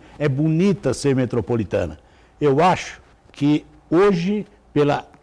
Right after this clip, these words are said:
carência e necessidade dos municípios, nós vamos fortalecer a região metropolitana, porque a única solução é fazer a famosa vaquinha pra poder resolver os grandes problemas da região metropolitana.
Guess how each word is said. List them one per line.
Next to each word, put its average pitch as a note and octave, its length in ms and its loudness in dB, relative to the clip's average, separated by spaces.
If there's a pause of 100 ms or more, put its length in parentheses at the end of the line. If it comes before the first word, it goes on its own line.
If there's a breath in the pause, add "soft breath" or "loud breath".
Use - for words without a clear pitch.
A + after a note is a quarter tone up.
(160)
carência F3 640 2
e C3+ 100 2
necessidade B2+ 720 0
dos D#3+ 200 2
municípios, B2+ 760 0 (280 loud breath)
nós C#3 140 0
vamos D#3 220 0
fortalecer F3 680 0
a D3 60 2
região C#3+ 220 0
metropolitana, C#3 720 -4 (300 soft breath)
porque F3 200 -2
a G3 60 2
única G3 400 2
solução B2+ 480 -2 (480 soft breath)
é D3+ 140 -2
fazer D#3 500 0
a E3 400 0
famosa D3+ 760 0
vaquinha F3 840 -2 (260 loud breath)
pra D#3+ 140 0
poder D3 380 2
resolver D3 340 2
os C#3 140 0
grandes B2+ 260 0
problemas B2+ 440 0
da B2 60 -2
região B2 300 -2
metropolitana. A#2+ 680 -8